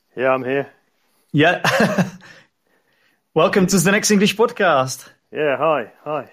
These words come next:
Speaker 1: <laughs>
Speaker 2: Hi, hi.
Speaker 1: You can hear me
Speaker 2: It's been
Speaker 1: okay?
Speaker 2: Yeah, loud and clear.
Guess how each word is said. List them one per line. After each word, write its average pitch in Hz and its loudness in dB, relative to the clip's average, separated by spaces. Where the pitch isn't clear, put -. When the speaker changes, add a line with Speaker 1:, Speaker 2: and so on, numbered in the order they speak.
Speaker 1:
<laughs> - -14
Speaker 2:
Hi, 147 0
hi. 127 -6
Speaker 1:
You 135 -10
can 156 -4
hear 180 0
me 185 0
Speaker 2:
It's 185 2
been 226 4
Speaker 1:
okay? 202 0
Speaker 2:
Yeah, 160 2
loud 143 4
and 160 2
clear. 196 -2